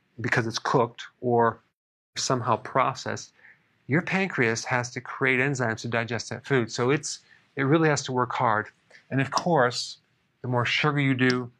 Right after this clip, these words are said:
the refined grains, the more the pancreas has to produce insulin. So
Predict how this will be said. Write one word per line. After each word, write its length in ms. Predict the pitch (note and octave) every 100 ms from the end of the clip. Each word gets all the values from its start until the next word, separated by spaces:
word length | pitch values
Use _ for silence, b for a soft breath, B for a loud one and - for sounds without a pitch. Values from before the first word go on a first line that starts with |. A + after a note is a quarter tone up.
| _
the 60 | A#2+
refined 380 | - A#2+ A2+
grains, 600 | A2 B2 B2+ B2 B2 B2 b b -
the 80 | B2
more 280 | B2+ B2
the 80 | A#2
pancreas 460 | - C3 B2 A#2+ -
has 180 | A#2 A2+
to 100 | -
produce 280 | - A2+ -
insulin. 380 | B2 A#2 G#2
So 280 | G2+ A#2+ A2